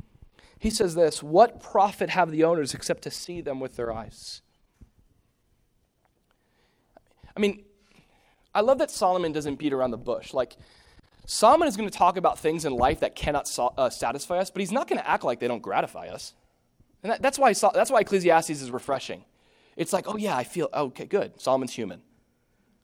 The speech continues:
So Solomon, he says, he-, here's, here is what the profit of money actually is,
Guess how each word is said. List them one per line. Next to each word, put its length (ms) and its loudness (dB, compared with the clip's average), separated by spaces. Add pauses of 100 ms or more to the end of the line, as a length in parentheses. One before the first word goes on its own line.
(560)
So 120 -4
Solomon, 400 8
he 140 4
says, 240 2
he-, 100 -6
here's, 380 0
here 400 6
is 180 0
what 240 6
the 60 2
profit 480 4
of 80 -2
money 240 4
actually 380 0
is, 260 0